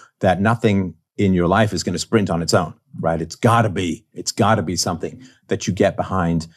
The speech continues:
and push. And not only is there no shame in that, there's shame in not doing that. Like, if you have a great idea, then you have to get behind it and push its glory rolling fire log out into the human consciousness. Like, if you have a cure for some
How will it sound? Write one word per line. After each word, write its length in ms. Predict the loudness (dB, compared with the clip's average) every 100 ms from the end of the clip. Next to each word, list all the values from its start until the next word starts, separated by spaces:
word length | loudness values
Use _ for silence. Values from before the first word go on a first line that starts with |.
| _ _
and 340 | -4 -2 -4 0
push. 380 | 2 2 0 -4 4
And 140 | 6
not 160 | 6 6
only 280 | 4 6
is 140 | 4 4
there 420 | 4 6 4 0 _ _ _ _ _
no 760 | 4 6 8 8 8 8 6 2
shame 520 | -2 0 2 4 4
in 140 | 4 4
that, 280 | 4 2 2
there's 260 | 2 2 2
shame 320 | 4 6 6
in 100 | 6
not 240 | 4 2
doing 220 | 2 2
that. 280 | 0 -4 -6
Like, 120 | -2 -2
if 140 | 4
you 80 | 4
have 140 | 6
a 40 | 4
great 360 | 4 4 4
idea, 580 | 4 2 2 2 2 0 -6 _ _ _ _
then 300 | 4 6 6
you 200 | 6 4
have 500 | 0 -2 0 -2 -2
to 300 | -4 -4 -6 -12 _ _
get 200 | 2 2
behind 380 | -2 -2 0 -2
it 120 | -4
and 200 | -6 -6
push 260 | 0 0 2
its 140 | -2
glory 640 | -4 _ 0 4 6 6 4
rolling 520 | 4 2 4 4 2
fire 360 | 0 2 4 4
log 280 | 4 2 0
out 180 | -2
into 160 | -2 -4
the 60 | 0
human 320 | 2 2 2
consciousness. 500 | 0 0 0 -6 -4
Like, 140 | 0
if 120 | 2
you 100 | 4
have 120 | 4 4
a 60 |
cure 340 | 0 4 4 4
for 100 | 2
some 300 | 4 2